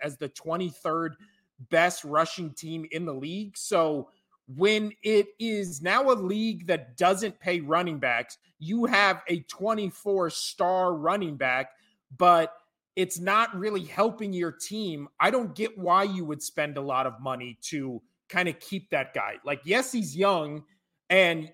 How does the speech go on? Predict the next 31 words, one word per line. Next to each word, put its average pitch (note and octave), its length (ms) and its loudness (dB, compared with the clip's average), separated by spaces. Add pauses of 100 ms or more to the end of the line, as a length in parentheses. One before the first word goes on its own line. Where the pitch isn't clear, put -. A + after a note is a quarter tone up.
(100)
you F3 160 -8
can G3 180 -2
probably G3 440 4
trade G3+ 420 2
him F3 140 0
for E3 280 -4
something, D3+ 680 -4
but C#3+ 380 2
I F3+ 120 6
don't A3+ 260 -2
get G#3 140 0 (140)
the, D3 400 -6 (360)
he's C4 300 0
your C#4 120 2
star G3+ 600 2
player G3 580 2
at F#3 220 2
the C#3+ 80 -4
moment, A#3+ 680 -2
but F3 300 0
only A#3 400 0
kinda G3+ 380 2
because F3+ 560 0 (260)
you F3 140 -8
were F3+ 100 4
such F3+ 340 -2
a E3+ 60 -2
dumpster D#3 560 -2
fire C3+ 240 2
last B2 460 -4
year. F#2+ 140 -16